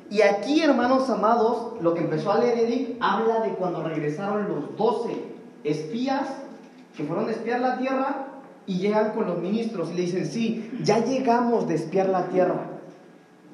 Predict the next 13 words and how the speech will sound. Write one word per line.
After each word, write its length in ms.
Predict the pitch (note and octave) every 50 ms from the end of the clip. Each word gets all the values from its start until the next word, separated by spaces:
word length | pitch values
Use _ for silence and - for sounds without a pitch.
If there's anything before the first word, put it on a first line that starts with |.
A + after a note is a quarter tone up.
| - - - - - - - - - - -
Y 100 | G#3+ G3+
dice 300 | G#3+ C4+ - - F4+ F4
la 140 | C#4 C4+ -
Biblia, 260 | - C#4+ D4+ D4 C4+
hermano, 400 | A3 G3+ A3 B3 C4+ C#4+ C#4+ C4+
que 120 | C4 B3 -
llevaban 460 | F#3 F#3 G3 G3+ G#3+ B3+ B3+ A3+ A3
dos 160 | A3+ A#3+ A#3
racimos 560 | A3+ A3+ A3+ - - B3 A#3+ A#3+ B3 A3 -
de 120 | F#3+ G3 F#3+
uvas 280 | G#3 A#3 A#3 A#3+ G3+ -
con 240 | - - D#3+ D3+ E3+
ellos. 220 | F#3 F#3 E3 C3+